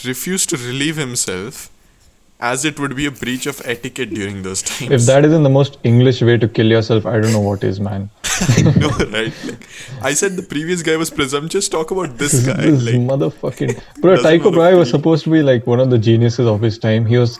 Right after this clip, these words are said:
Speaker 2: Kepler's mentor, like, the Kepler, after whom the, after whom so
Speaker 1: Yeah,
Speaker 2: much
Speaker 1: really?
Speaker 2: astronomy shit. Yeah, he's, he's a mentor, bro. He made a lot of the geometric concepts that Kepler went off of. It's fucking amazing.
Speaker 1: Oh, yeah.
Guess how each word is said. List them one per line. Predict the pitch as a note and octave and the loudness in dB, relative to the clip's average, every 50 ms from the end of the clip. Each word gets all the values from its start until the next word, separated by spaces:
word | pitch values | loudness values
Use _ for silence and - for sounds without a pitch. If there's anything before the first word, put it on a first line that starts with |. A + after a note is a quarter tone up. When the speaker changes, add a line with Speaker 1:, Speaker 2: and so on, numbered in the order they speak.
| - - - | -4 0 0
Speaker 2:
Kepler's | A#2+ A2+ - C#3+ C3+ C3+ C3 A#2 G#2+ | 0 0 2 4 4 6 4 4 2
mentor, | G2+ G#2 G#2 G#2+ A2 G#2+ - A2+ G#2 G2+ G#2+ A#2+ - _ _ _ _ - | 2 2 2 2 2 0 0 0 -2 -2 -4 -8 -14 _ _ _ _ 0
like, | A#2+ A2+ G#2 G#2 | 0 2 2 2
the | G2+ A#2+ C3 C3+ B2 | 4 4 4 4 4
Kepler, | - - A2+ G#2+ - A2+ G#2+ G#2 G#2 G#2+ A2+ - - _ - | 2 0 0 0 0 -2 -2 -2 -2 -4 -8 -12 -18 _ -8
after | - G#2 G#2 B2+ A2 | -8 -6 -2 0 2
whom | A2 A2 G#2+ | 2 2 2
the, | G2+ G#2 G#2 G2+ - - _ _ - _ _ _ _ _ - | 2 0 0 -2 -6 -12 _ _ -20 _ _ _ _ _ -10
after | G#2 G#2+ - - A2 | -8 -6 -4 0 0
whom | A2+ A2 G#2+ | 2 2 2
so | - - A#2+ | 2 2 4
Speaker 1:
Yeah, | A#2 | 4
Speaker 2:
much | A#2+ A2+ - - - - | 4 2 0 -4 -10 -14
Speaker 1:
really? | - - - - A2 | -14 -10 -4 -4 -2
Speaker 2:
astronomy | A2+ - B2+ A#2+ A#2+ A#2+ A#2+ A2+ | 0 2 2 4 4 4 2 2
shit. | A#2 A#2+ - | 0 -2 -2
Yeah, | C3+ D#3 G3 G#3+ F#3 B2 | 0 2 4 4 4 4
he's, | A2+ C3 D3 D3+ D3 | 6 6 4 4 4
he's | C3+ D3 D#3 E3+ | 4 6 6 6
a | E3 | 4
mentor, | D3 B2+ C3 C3+ D#3 E3+ F#3 F3 D#3 | 4 4 2 2 2 2 2 2 2
bro. | B2 A2 A#2 A#2+ A#2+ D3 F3 - - - _ _ _ | 2 2 2 2 0 0 -4 -10 -18 -20 _ _ _
He | D3 C#3+ | 2 2
made | D3+ E3 E3 D3 | 4 4 6 6
a | C#3 | 6
lot | B2+ B2+ C#3 | 6 6 6
of | D3 C#3+ | 6 4
the | C3+ | 2
geometric | A#2+ A2 A#2 A#2+ A#2+ B2 B2 A#2+ A#2+ B2 A#2+ | 2 2 2 2 2 2 0 0 -2 -4 -2
concepts | - A#2+ A#2 A#2 G#2+ - - A2 - | -2 -2 -2 0 -2 -2 -4 -4 -4
that | B2+ A2+ G#2+ - _ - | -4 -4 -4 -6 _ -6
Kepler | - A2+ A2 - A#2+ A#2 | -6 -4 -2 0 0 0
went | A2 G#2+ G#2 G#2 G#2 | 0 0 -2 -2 -4
off | A2 G#2 G#2 G#2 - | -4 -4 -4 -6 -8
of. | - G#2 A2 - _ _ _ _ _ _ _ _ _ _ _ _ _ _ _ | -10 -10 -10 -12 _ _ _ _ _ _ _ _ _ _ _ _ _ _ _
It's | - - | -14 -6
fucking | - - A2+ E3+ D3+ | -4 -2 0 0 0
amazing. | B2 A2+ A2 A#2 A#2 A2+ A2+ A2+ A2+ - - _ _ _ A#2+ | 0 0 2 2 2 0 0 -4 -6 -10 -14 _ _ _ -20
Speaker 1:
Oh, | B2+ | -20
yeah. | C3+ C3 C3 C3 D3+ E3 E3 D#3 C3+ A2+ | -20 -16 -14 -12 -10 -10 -8 -8 -10 -10